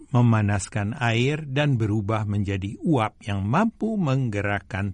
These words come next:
turbin listrik. Tetapi proses ini menghasilkan sampah radioaktif yang harus didinginkan serta dibuang secara aman.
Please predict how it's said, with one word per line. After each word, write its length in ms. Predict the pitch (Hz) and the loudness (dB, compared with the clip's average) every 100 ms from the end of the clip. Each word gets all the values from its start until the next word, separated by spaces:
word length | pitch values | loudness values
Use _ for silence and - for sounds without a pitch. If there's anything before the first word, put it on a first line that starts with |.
| 104 | -4
turbin 480 | 95 92 95 95 | -6 -4 -4 -2
listrik. 480 | 104 104 - - - - _ _ _ _ | -2 -4 -2 -2 -4 -20 _ _ _ _
Tetapi 560 | - 220 277 269 269 - | -6 0 0 0 -2 0
proses 480 | 139 123 120 - | 2 2 0 0
ini 240 | 170 117 151 | 0 2 0
menghasilkan 800 | 139 101 95 - 101 104 117 120 | -2 -2 -2 -4 -6 -4 -4 -4
sampah 720 | - - 214 202 - 165 151 | -4 -2 0 0 0 0 2
radioaktif 800 | 139 127 113 107 95 - 123 - | 0 0 -2 -2 -4 -2 -2 -2
yang 160 | 123 107 | -2 -2
harus 320 | 107 98 104 | -2 -2 -2
didinginkan 880 | 101 101 104 127 151 139 98 85 85 | -2 0 4 6 6 4 0 -6 -8
serta 400 | - 92 107 98 | -8 -4 -2 -2
dibuang 640 | 101 95 107 117 117 117 | -2 0 2 4 2 0
secara 560 | 110 95 95 90 95 98 | -4 -6 -6 -6 -8 -4
aman. 400 | 101 101 87 | -2 -2 -4